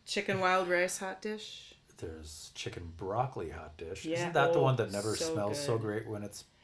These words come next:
Speaker 2: baking, though?
Speaker 1: Yeah,
Speaker 2: Okay.
Speaker 1: yeah. And
Speaker 2: But
Speaker 1: kinda makes me a little gassy 'cause of the
Speaker 2: <laughs>
Speaker 1: broccoli, but I do love it.
Speaker 2: Thanks for that.
Speaker 1: You
Speaker 2: And of
Speaker 1: bet.
Speaker 2: course, pizza hot dish. I saw
Speaker 1: Yeah.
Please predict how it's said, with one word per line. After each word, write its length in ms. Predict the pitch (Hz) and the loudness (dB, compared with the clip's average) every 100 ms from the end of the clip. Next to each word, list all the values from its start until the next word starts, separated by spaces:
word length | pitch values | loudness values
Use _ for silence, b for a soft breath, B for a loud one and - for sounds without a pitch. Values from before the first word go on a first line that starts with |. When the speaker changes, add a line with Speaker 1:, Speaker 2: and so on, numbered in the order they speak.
| - | -10
Speaker 2:
baking, 200 | 82 - | -8 -6
though? 40 | - 196 | 2 4
Speaker 1:
Yeah, 560 | 196 196 185 175 175 165 | 6 6 4 4 0 -4
Speaker 2:
Okay. 100 | 180 | -4
Speaker 1:
yeah. 460 | 185 180 170 160 156 | -2 0 0 -2 -4
And 240 | - 185 170 | -2 -2 -2
Speaker 2:
But 80 | 196 | 0
Speaker 1:
kinda 180 | 233 | 2
makes 280 | 254 226 - | 2 2 0
me 80 | 214 | -2
a 40 | |
little 200 | 180 185 | 0 -2
gassy 480 | 196 156 147 151 185 | 0 2 2 0 -6
'cause 220 | - 180 165 | -4 -2 2
of 40 | |
the 60 | 135 | 2
Speaker 2:
<laughs> 120 | 156 | 6
Speaker 1:
broccoli, 560 | 160 160 190 190 196 190 175 | 6 6 0 0 0 -4 4
but 260 | 180 170 160 - - | 6 6 4 0 4
I 400 | 165 160 156 160 | 6 8 6 2
do 340 | 156 170 180 | 0 0 2
love 240 | 175 127 98 | 0 0 -2
it. 160 | 82 - - - | -4 -6 -10 -2
Speaker 2:
Thanks 560 | 127 135 135 139 135 | 0 2 0 -2 -6
for 160 | - 127 | -4 -2
that. 280 | 92 85 208 | -2 -4 -2
Speaker 1:
You 200 | 240 240 | 0 -2
Speaker 2:
And 80 | |
of 80 | - 156 131 | -2 2 4
Speaker 1:
bet. 80 | 131 | 4
Speaker 2:
course, 180 | 135 131 | 4 2
pizza 320 | - 139 131 104 | 0 -2 0 0
hot 240 | 98 - | -2 -6
dish. 200 | - - | -8 -2
I 80 | 131 | -2
saw 220 | - 175 | 2 2
Speaker 1:
Yeah. 260 | 185 208 | 2 0